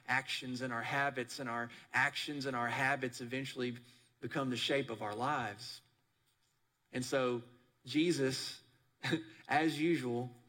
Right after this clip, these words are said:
is getting to the heart of the matter by getting to the matter of the heart. Jesus knows that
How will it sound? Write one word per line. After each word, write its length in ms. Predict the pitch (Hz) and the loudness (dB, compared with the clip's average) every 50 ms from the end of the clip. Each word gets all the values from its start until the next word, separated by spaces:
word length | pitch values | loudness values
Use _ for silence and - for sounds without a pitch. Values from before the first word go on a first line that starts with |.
| _ _ _ _ _ _ _ _ _ _ _ - | _ _ _ _ _ _ _ _ _ _ _ -2
is 160 | 127 131 120 | -2 -2 0
getting 340 | 127 123 156 160 160 151 139 | 2 4 6 6 6 4 2
to 100 | - 147 | 0 -2
the 100 | 127 120 | -2 -2
heart 340 | 120 - - 131 127 123 110 | -2 0 0 2 2 0 -2
of 80 | 131 123 | -4 -6
the 60 | 117 | -6
matter 440 | 113 113 104 107 104 107 107 107 113 - _ _ _ _ _ _ _ _ _ _ _ _ _ _ | -4 -4 -4 -4 -4 -6 -8 -10 -12 -16 _ _ _ _ _ _ _ _ _ _ _ _ _ _
by 140 | 123 123 123 | 0 0 0
getting 380 | 120 131 139 131 127 123 120 117 - - - | 2 0 0 2 0 0 -4 -6 -10 -6 -4
to 100 | - 131 | -4 -2
the 100 | 117 113 | 0 0
matter 500 | 120 123 127 127 120 113 110 110 117 123 - - - _ _ _ _ _ - | 2 2 4 4 2 2 0 -2 -4 -8 -14 -20 -20 _ _ _ _ _ -8
of 100 | 117 110 | -6 -4
the 80 | 113 | -2
heart. 300 | 104 131 120 107 - - - - - - - - _ _ _ _ _ _ _ _ _ _ _ _ _ _ _ _ _ _ _ _ _ _ _ _ _ _ _ _ _ _ _ _ _ _ _ _ _ _ _ _ | 0 0 0 0 -2 -6 -8 -14 -20 -20 -20 -20 _ _ _ _ _ _ _ _ _ _ _ _ _ _ _ _ _ _ _ _ _ _ _ _ _ _ _ _ _ _ _ _ _ _ _ _ _ _ _ _
Jesus 400 | - 143 147 123 131 127 123 - | -2 -2 0 0 -2 -2 -2 0
knows 300 | 135 131 135 135 131 120 | 2 2 4 2 2 2
that 240 | 120 117 110 107 | 2 2 0 0